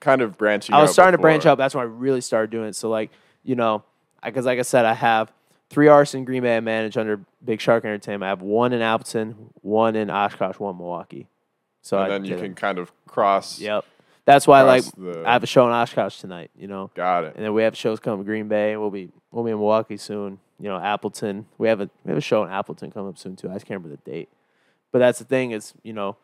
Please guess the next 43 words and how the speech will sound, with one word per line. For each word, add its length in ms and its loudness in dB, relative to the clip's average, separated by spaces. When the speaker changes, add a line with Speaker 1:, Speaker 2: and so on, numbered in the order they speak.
Speaker 2:
and 100 0
when 140 8
we've 140 2
been 100 6
to 100 0
other 200 6
areas 300 0
just 200 -4
in 40 -14
that 120 -2
week, 140 -4
we've 100 -8
had 160 4
shows 220 -2
in 80 -16
Madison, 440 -8
too. 300 -6
Speaker 1:
Mm. 240 -14
Speaker 2:
You 140 -10
know, 180 -6
it's 140 -12
just 260 -14
those 300 -2
shows, 460 0
it's 160 -14
a 20 -10
little 360 4
harder 340 0
just 240 -16
'cause 200 -10
now, 320 -4
like, 220 -8
we 100 -6
don't 140 -4
have 160 -4
an 200 -4
artist 320 -4
in 60 -16
that 180 -14
territory, 580 -10
I 160 -10
always 180 -10
say. 300 -2